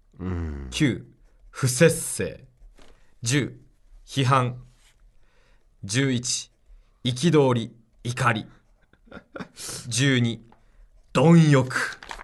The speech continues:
Speaker 1: ほう。
Speaker 2: 十三、虚栄心。
Speaker 1: うん。
Speaker 2: 十四、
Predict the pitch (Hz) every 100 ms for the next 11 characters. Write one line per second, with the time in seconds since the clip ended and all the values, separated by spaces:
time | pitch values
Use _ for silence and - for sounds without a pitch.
0 | - - - - _ _ 92 80 - _
1 | _ 113 170 165 147 139 - _ _ _
2 | _ - - 135 196 160 104 - 87 -
3 | - _ _ _ - 80 65 62 _ -
4 | 117 151 143 113 -